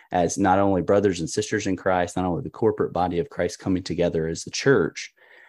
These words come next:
but those are wh-, that's where our identity is. It's in God and it's in the church as the body of Christ. And so I think some of those habits have at least been helpful for me as I start to think through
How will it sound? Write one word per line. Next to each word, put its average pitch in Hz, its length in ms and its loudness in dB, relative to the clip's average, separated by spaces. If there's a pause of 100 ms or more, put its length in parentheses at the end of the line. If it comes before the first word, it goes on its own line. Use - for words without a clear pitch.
(140)
but 85 200 2
those 120 320 8
are 101 100 6
wh-, 95 260 0
that's 120 220 0
where 107 220 4
our 87 100 4
identity 85 640 -2
is. 87 220 0
It's 76 140 -10
in 95 200 0
God 92 320 4
and 82 140 -2
it's 80 160 -6
in 87 100 0
the 78 80 -2
church - 360 0
as - 140 2
the - 120 -6
body 90 320 0
of - 100 -14
Christ. 69 380 -10
And 98 80 -8
so - 100 -2
I 110 80 4
think 131 180 0
some 113 200 -2
of 90 80 0
those 87 180 0
habits 85 480 -6 (240)
have 113 100 2
at 120 160 8
least 139 180 4
been 101 100 0
helpful 101 360 0
for 90 200 -8
me 87 320 0
as 82 100 -6
I 85 80 2
start - 320 -2
to 92 80 -12
think 95 300 -4
through 82 420 -2